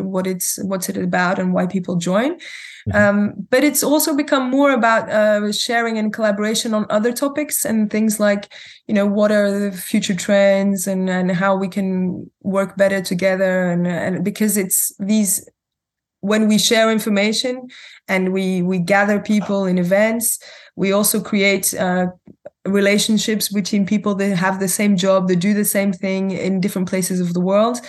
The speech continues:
Speaker 1: and then creates this opportunity for also sharing knowledge on lots of different other things,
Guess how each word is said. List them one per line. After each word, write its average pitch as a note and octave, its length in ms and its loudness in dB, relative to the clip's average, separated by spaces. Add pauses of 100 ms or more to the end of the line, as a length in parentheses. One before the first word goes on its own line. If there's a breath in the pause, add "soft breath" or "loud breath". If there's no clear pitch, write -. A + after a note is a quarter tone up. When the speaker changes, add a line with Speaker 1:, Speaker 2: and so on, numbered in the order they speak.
(320 loud breath)
Speaker 1:
and G#3+ 140 0
then A3 160 2
creates G#3 340 0
this G3+ 160 -2
opportunity G3 640 -2
for F#3 200 -2
also F#3+ 240 -2
sharing F#3+ 420 0
knowledge F3+ 340 0
on F3+ 160 2
lots F#3 180 -2
of F3+ 80 0
different F3+ 300 -4
other G3 220 -2
things, G3+ 520 -2